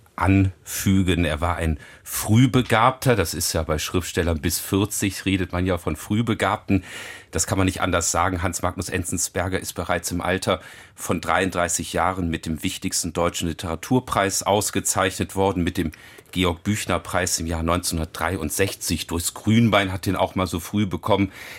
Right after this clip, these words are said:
aber viele kriegen den erst nach dem vierzigsten oder fünfzigsten Lebensjahr.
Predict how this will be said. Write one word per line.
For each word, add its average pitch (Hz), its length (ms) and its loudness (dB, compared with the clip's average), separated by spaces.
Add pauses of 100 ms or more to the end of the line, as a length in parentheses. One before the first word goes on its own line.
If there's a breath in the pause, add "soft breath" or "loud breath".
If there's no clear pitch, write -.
aber 87 160 0
viele 95 320 0
kriegen 98 260 0
den 85 160 -2 (240)
erst 90 280 -2
nach 78 280 -2
dem 82 160 -2
vierzigsten 92 600 -2
oder 76 160 0
fünfzigsten 135 600 0
Lebensjahr. 92 600 2